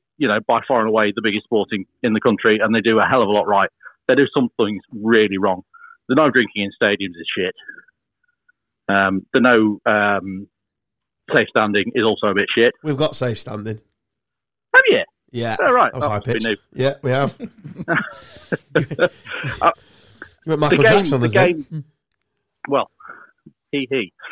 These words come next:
Speaker 1: Uh, the game for me, um, much like Adam, you're a, you're a big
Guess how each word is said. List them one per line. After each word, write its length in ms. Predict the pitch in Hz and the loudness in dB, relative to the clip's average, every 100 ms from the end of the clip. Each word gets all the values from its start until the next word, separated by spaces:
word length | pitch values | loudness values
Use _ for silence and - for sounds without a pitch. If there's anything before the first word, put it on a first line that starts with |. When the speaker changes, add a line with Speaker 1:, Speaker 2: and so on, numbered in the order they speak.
| - | -4
Speaker 1:
Uh, 220 | 151 151 156 _ | 2 4 2 _
the 80 | 147 | 0
game 220 | 185 185 | 2 0
for 80 | - | -2
me, 240 | 151 110 147 _ _ 131 | -4 -4 -8 _ _ -2
um, 400 | 131 123 120 123 _ _ _ _ _ _ | 2 2 0 -6 _ _ _ _ _ _
much 220 | 180 185 - | -4 -4 -2
like 200 | 139 131 _ _ _ _ | -2 -2 _ _ _ _
Adam, 320 | 143 135 135 127 | -2 0 -2 -2
you're 240 | 123 123 | -2 -2
a, 40 | 117 | -4
you're 160 | 127 | -6
a 40 | 117 | -6
big 120 | 120 | -8